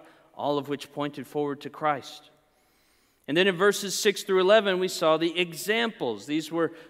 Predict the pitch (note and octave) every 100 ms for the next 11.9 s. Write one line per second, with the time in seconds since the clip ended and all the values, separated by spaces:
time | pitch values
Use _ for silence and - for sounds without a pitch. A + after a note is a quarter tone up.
0 | - D3+ - - G#3 G#3+ G#3 F3 E3 -
1 | D#3+ D#3 F3+ E3+ E3 D#3 E3+ F#3+ D#3 A2+
2 | F#2 - - _ _ _ _ - A#2 A#2+
3 | A#2+ D#3 F3+ E3 C3 A2+ G#2 - D3+ D#3+
4 | C#3+ G#2+ F#2+ - _ _ - A2+ A2 C#3
5 | C#3 G#2 - - _ _ _ _ _ _
6 | _ - C3+ B2+ - B2+ C3+ C3 D3 D#3+
7 | D#3 B2+ F#2+ A#2+ A2+ C#3 D3 D#3+ D#3 D#3
8 | - C#3 G#2 F2+ - _ _ _ - G#2+
9 | B2 B2+ C3+ A#2+ B2 A#2 - - - _
10 | - B2 D3 D#3 D#3 D3+ C#3+ C#3 D3 D#3+
11 | D3+ D3 D3 D#3+ D#3+ C3 - -